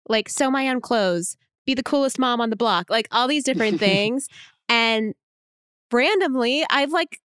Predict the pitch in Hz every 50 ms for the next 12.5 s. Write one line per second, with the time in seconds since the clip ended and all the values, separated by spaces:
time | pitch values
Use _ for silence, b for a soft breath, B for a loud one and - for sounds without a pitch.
0 | _ - - - 349 359 392 392 - - 508 571 320 233 196 208 233 233 262 262
1 | - - - 247 277 320 - 277 285 277 285 - - - - - - _ _ _
2 | _ _ - - - 285 285 277 294 320 349 349 330 277 214 202 196 175 170 165
3 | 170 - - 214 214 185 185 190 208 233 226 226 220 226 220 220 B B B B
4 | B B B _ _ _ _ _ _ _ _ _ _ _ - 226 240 226 - -
5 | 233 240 269 277 269 254 220 214 202 - - - _ _ 240 233 220 220 220 -
6 | - 233 220 214 208 208 208 208 190 170 - - - 202 196 196 196 190 190 190
7 | 190 - 190 190 185 208 202 208 220 180 202 214 202 202 202 196 185 - 247 208
8 | 185 170 170 - - 165 165 160 165 156 - - 226 247 226 214 190 190 160 147
9 | 269 269 - - 294 240 202 208 220 240 262 262 - - 254 240 240 - - 330
10 | 302 - - 302 277 269 269 254 - 196 202 208 214 214 - 240 220 190 220 202
11 | 202 190 190 B B B B B B 208 - - 269 262 - - 220 202 - -
12 | 220 214 - - - - 185 190 196 175